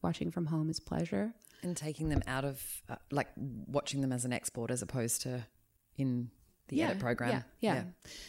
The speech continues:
Speaker 1: And, you know, watch them on my T V at home. And that allows me to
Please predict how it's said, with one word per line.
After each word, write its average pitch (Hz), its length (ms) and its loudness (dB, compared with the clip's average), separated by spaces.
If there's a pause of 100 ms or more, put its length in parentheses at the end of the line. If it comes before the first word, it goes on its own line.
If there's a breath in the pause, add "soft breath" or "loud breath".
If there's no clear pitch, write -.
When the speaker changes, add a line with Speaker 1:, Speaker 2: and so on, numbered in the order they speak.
(160 loud breath)
Speaker 1:
And, 185 420 6
you 190 80 4
know, 170 120 6
watch 170 180 4
them 180 140 6
on 170 100 6
my 165 80 6
T 165 200 4
V 170 120 6
at 160 60 4
home. 165 360 4 (120)
And 170 220 4
that 170 340 6
allows 160 440 6
me 160 300 6
to 170 580 2